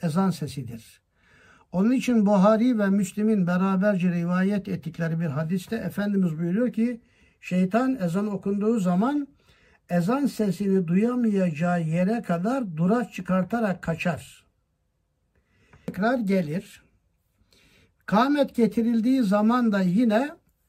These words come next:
füsas çıkartarak kâmet sesini duyamayacağı yere kadar kaçar. Durat ve füsas bağışta engellenmenin seslisi,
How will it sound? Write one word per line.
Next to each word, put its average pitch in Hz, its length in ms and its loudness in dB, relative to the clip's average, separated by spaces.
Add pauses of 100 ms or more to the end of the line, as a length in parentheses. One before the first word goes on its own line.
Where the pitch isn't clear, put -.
(340)
füsas - 680 0 (100)
çıkartarak 233 840 -2 (440)
kâmet 233 420 2
sesini 208 500 -2
duyamayacağı 202 800 2
yere 196 340 2
kadar 196 360 -2
kaçar. 180 600 -2 (600)
Durat 220 340 2
ve 185 120 2
füsas 220 460 -6
bağışta 185 400 -2
engellenmenin 185 880 0
seslisi, 202 800 -6